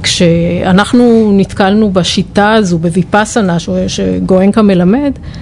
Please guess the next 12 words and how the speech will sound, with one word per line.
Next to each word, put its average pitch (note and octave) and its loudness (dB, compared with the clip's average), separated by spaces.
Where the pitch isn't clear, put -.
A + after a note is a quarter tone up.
מדובר F#3 4
בעשרה G#3 2
ימים G#3+ 2
כקורס A#3 -2
בסיס, G3 -2
שאתה F3+ -2
יושב F#3 0
עשר B3 -2
שעות G3 0
ביום G3 0
עם F#3+ 0
הפסקות, - -2